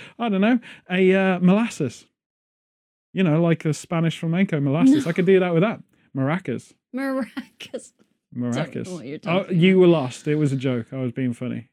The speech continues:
Speaker 2: No.
Speaker 1: There's three people at the back that found that
Speaker 2: Mm.
Speaker 1: really funny and they can't stop laughing. But when you're a martial artist, people say, you know, like, stupid stuff.
Speaker 2: What
Speaker 1: "Oh,
Speaker 2: would
Speaker 1: I
Speaker 2: you
Speaker 1: could
Speaker 2: do
Speaker 1: do this."
Speaker 2: if
Speaker 1: Yeah, well, it's
Speaker 2: Mm.
Speaker 1: not only what you could do if, it's like, it's one of the few jobs,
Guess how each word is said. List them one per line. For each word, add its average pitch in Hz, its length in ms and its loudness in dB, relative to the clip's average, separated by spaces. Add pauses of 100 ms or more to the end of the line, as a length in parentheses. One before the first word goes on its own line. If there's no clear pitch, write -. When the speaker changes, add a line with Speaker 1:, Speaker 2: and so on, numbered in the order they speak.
(160)
Speaker 2:
No. 175 220 -6
Speaker 1:
There's 160 160 0
three 170 300 0
people 139 360 -4
at 131 60 -4
the 131 60 -4
back 131 280 -6
that - 160 -10
found 127 200 -8
that 113 80 -10
Speaker 2:
Mm. 117 60 -10
Speaker 1:
really 123 240 -6
funny 117 280 -10
and 120 100 -8
they 120 60 -8
can't 120 240 -12
stop - 220 -16
laughing. 123 320 -14 (720)
But 175 140 -4
when 190 140 2
you're 233 100 4
a - 40 6
martial 214 380 0
artist, 196 240 -4
people 202 340 2
say, 156 540 -4 (1200)
you 156 120 -2
know, 127 160 0
like, 143 200 -2
stupid - 440 0
stuff. - 460 -10 (140)
Speaker 2:
What 185 140 -2
Speaker 1:
"Oh, - 20 0
Speaker 2:
would 220 80 2
Speaker 1:
I 208 100 4
Speaker 2:
you - 60 -
Speaker 1:
could - 60 2
Speaker 2:
do 185 60 2
Speaker 1:
do 175 140 6
this." 170 180 4
Speaker 2:
if - 60 -12
Speaker 1:
Yeah, 226 140 2
well, 226 220 2
it's 202 100 0
Speaker 2:
Mm. - 40 -2
Speaker 1:
not 254 140 0
only 233 200 4
what 185 300 2
you 190 140 -2
could 170 160 -4
do 160 160 2
if, 151 180 0
it's 165 220 -6
like, 185 320 -2 (400)
it's - 180 -4
one 240 140 0
of 269 120 2
the 262 80 4
few 233 280 4
jobs, 185 320 -2